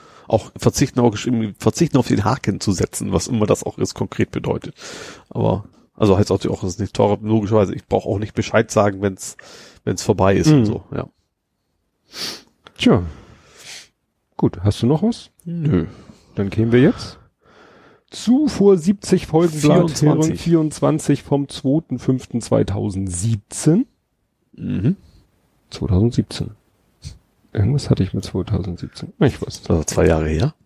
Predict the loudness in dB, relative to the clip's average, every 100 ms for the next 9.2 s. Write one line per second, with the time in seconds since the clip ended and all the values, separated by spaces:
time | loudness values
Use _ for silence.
0 | _ _ -14 -14 -18 -4 -4 -4 -2 2
1 | 4 4 2 0 -6 -10 -10 _ _ -20
2 | -20 -20 -20 -20 -20 -2 -2 2 4 4
3 | 4 2 0 -2 -2 -2 -4 -8 -6 -8
4 | -8 -12 -20 _ _ _ _ _ _ _
5 | _ _ -20 _ _ -8 -6 -4 2 2
6 | 2 -2 -2 0 0 0 0 2 2 2
7 | -4 -6 -10 -4 0 0 0 -2 -2 0
8 | 0 0 -2 0 0 -2 -4 -4 0 2
9 | 2 -2